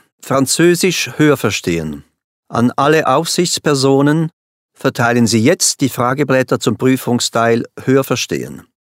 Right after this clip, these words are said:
Sie haben dafür zwei Minuten Zeit. Die Kandidatinnen und Kandidaten schreiben ihren Namen, Vornamen und so weiter aufs Deckblatt. Achtung!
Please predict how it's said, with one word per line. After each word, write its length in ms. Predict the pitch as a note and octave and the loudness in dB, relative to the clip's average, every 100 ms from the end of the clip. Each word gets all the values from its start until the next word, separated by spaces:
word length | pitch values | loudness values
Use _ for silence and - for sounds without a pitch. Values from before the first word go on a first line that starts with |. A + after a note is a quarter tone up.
| - | -6
Sie 180 | C#3 A2 | 0 0
haben 260 | A#2 A2+ | 2 0
dafür 480 | A2+ A2 B2 A2+ A2 | 0 -2 0 0 0
zwei 360 | - A2+ A2+ C#3 | -4 0 2 2
Minuten 520 | B2 A#2 C3+ - B2 | 2 2 0 -4 -4
Zeit. 560 | - D2+ C2 - - _ _ _ _ _ _ | -4 -6 -8 -12 -20 _ _ _ _ _ _
Die 80 | A#2 | -6
Kandidatinnen 840 | - A#2 A2 A2+ B2 - C3+ A#2+ | -2 0 2 2 0 0 0 0
und 160 | G#2+ - | -2 -2
Kandidaten 720 | G#2+ G2+ G2+ A2 C#3+ - E3+ | -4 -2 2 2 0 -4 -6
schreiben 420 | - G2 F#2+ F#2+ | -2 0 0 -2
ihren 260 | F#2+ F2+ | -2 0
Namen, 480 | F2+ F2+ G2+ C#3 F3 - | 0 0 0 0 -2 -6
Vornamen 640 | - G#2+ A#2 C3+ D3 D3 | 0 2 2 2 0 0
und 120 | C#3+ | -2
so 200 | - C#3 | -2 -2
weiter 420 | C3 C3+ - D#3+ - _ _ _ | 0 0 0 -4 -4 _ _ _
aufs 320 | A#2+ B2 - | -6 -4 -4
Deckblatt. 760 | C3 - - D2+ - - - _ _ _ _ _ - | -4 -4 -6 -6 -6 -14 -20 _ _ _ _ _ -4
Achtung! 560 | C#3 - F3 G#3+ C4 | -4 -2 2 4 2